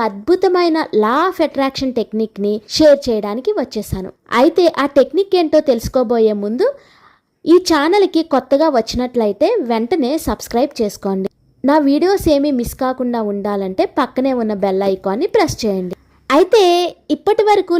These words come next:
Law of Attraction గురించి ఇంకా తెలియకపోయినా, ఒకవేళ తెలిసినా ఇంకా ఇంప్లిమెంట్ చేయకపోయినా వెంటనే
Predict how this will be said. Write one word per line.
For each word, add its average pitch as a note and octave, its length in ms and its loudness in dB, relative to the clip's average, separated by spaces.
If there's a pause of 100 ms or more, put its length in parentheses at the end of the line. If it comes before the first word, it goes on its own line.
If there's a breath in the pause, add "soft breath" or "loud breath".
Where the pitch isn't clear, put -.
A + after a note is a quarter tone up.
Law C4 200 2
of D#4 140 -4
Attraction D4+ 420 -2 (100)
గురించి B3+ 360 -4
ఇంకా G#3+ 180 -2 (140)
తెలియకపోయినా, G#3+ 720 0 (720 soft breath)
ఒకవేళ F#4+ 360 4 (140)
తెలిసినా E4 400 2 (140)
ఇంకా C4+ 180 -2 (140)
ఇంప్లిమెంట్ B3 420 -2 (100)
చేయకపోయినా G3 640 -2 (260)
వెంటనే B3+ 440 0